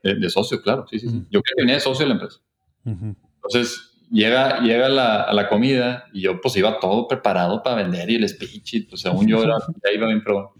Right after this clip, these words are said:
Speaker 1: le platico todo, "Mira, es este el negocio, vamos a ganar tanta lana, vamos a hacer esto, vamos a irnos para allá y que vamos a vendérselo a fulanito", y que...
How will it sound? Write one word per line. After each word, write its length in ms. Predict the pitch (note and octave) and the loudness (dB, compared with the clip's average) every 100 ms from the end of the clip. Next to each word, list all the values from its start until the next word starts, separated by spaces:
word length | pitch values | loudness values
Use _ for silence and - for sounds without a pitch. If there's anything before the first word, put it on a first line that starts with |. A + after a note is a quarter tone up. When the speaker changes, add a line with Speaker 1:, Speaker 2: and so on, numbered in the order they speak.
| _ _ - | _ _ -2
Speaker 1:
le 120 | - | 0
platico 420 | - - C3 D#3 D3 | 2 0 0 0 0
todo, 220 | C3+ C3+ | 2 2
"Mira, 160 | C#3 | 2
es 80 | C3+ | 0
este 200 | C#3 - | -2 -2
el 80 | C#3 | 0
negocio, 500 | B2 A#2 D3+ - C#3+ | 2 2 0 0 -2
vamos 200 | C#3 C#3 | 0 0
a 60 | C3+ | 0
ganar 220 | A#2+ A#2 | 0 0
tanta 240 | A#2+ G#2 | 0 0
lana, 320 | A2 C#3+ D3 | 0 -2 -2
vamos 200 | C#3+ C3+ | -4 -4
a 20 | B2+ | -4
hacer 200 | A2+ C3 | -4 -4
esto, 280 | D3+ - | -4 -2
vamos 160 | C3 B2+ | 0 0
a 40 | |
irnos 140 | C3 B2 | -2 -2
para 220 | G#2+ A2+ C#3+ | -2 0 0
allá 60 | D3 | -2
y 60 | |
que 60 | - | 0
vamos 200 | A#2 B2+ | 0 2
a 40 | |
vendérselo 360 | A#2 A2 - A#2+ | 2 2 2 0
a 40 | |
fulanito", 460 | A#2 F#2+ A#2+ C#3+ - | 0 2 0 -2 -2
y 120 | B2+ | -4
que... 220 | A#2+ G#2 | -4 -12